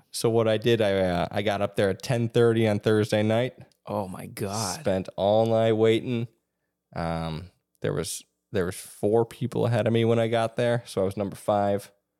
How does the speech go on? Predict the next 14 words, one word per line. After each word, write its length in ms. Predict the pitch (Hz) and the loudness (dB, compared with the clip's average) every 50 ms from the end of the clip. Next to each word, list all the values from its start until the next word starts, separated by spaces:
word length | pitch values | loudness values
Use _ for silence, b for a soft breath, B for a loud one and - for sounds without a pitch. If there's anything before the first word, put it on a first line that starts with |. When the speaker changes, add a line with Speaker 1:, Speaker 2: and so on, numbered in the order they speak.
| _ _ _ _ _ _ _ _ _ | _ _ _ _ _ _ _ _ _
Speaker 1:
So 220 | - - - 104 | -12 -4 -2 0
I 60 | 101 | 0
was, 360 | 98 95 95 95 92 90 - - | 2 2 2 0 0 0 -2 0
uh, 300 | 92 90 90 90 92 95 - - | 0 2 2 0 -2 -4 -8 -8
kind 240 | - 113 107 107 | -6 -4 -2 -2
of 100 | 110 98 | 0 0
in 140 | 110 117 123 | 2 4 4
the 80 | 123 117 | 4 4
running. 460 | 113 113 120 123 127 135 139 139 - | 4 2 2 0 0 -2 -4 -4 -4
If 160 | - 110 - | -6 -6 -4
they 100 | - 101 | -2 0
had 160 | 107 113 98 | 0 0 0
a 60 | 107 - | 0 -2
case, 560 | - - 113 107 117 127 - - - - | -2 -2 -2 -2 -2 -2 -6 -8 -12 -14